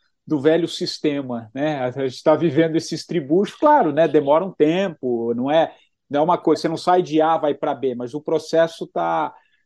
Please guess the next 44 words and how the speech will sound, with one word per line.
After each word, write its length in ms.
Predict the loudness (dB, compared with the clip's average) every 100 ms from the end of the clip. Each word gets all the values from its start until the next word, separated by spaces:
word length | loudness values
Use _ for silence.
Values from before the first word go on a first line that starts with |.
| _
tá 100 | -8
acontecendo, 720 | -6 -2 -2 -2 0 0 0
né? 200 | -2 -2
Isso, 840 | -2 -2 -6 0 2 2 -2 -4 -4
isso 340 | -6 -4 -4
muda, 440 | -2 4 6 6 4
é, 60 |
e, 380 | 4 0 -4 2
e 60 | 2
é 40 |
perceptível, 920 | 4 2 4 0 -2 -2 0 0 -2 -4
né? 220 | -8 -12 _
A 40 | -14
gente, 220 | -14 -16 -16 -4
a 40 |
gente 120 | 0 2
vai 120 | 4
percebendo, 640 | 2 4 2 4 4 4
né? 160 | -2 -8 -6
Quando 140 | -2
a 40 |
gente 400 | -2 -2 -2 -4 -4 _ _ _ -12
envolve, 520 | -8 2 2 2 -4 _
você 220 | -4 -4 -4 -4
percebe 360 | -4 0 -2
política, 760 | -4 -6 -4 0 -2 -2 -6 -8
você 140 | -4
percebe 420 | -2 0 0 0 0
o 40 |
comportamento, 880 | -4 -2 -2 -2 -2 -2 -4 -4 -2
tá 100 | -2
tudo, 440 | 0 0 2 0 -2 _ _
tá 100 | -6
tudo 320 | -2 0 0
muito 640 | 0 2 0 -2 -4 0 0
intenso, 760 | -2 2 4 4 2 -6 -6
né? 80 | -2
Tá 120 | -2
tudo 220 | 0 2
muito 220 | 4 2 -2
intenso, 760 | -6 -2 0 0 -6 -8 -6
né? 240 | -4 -4
Tá 160 | -4 -8
tudo 300 | -6 -8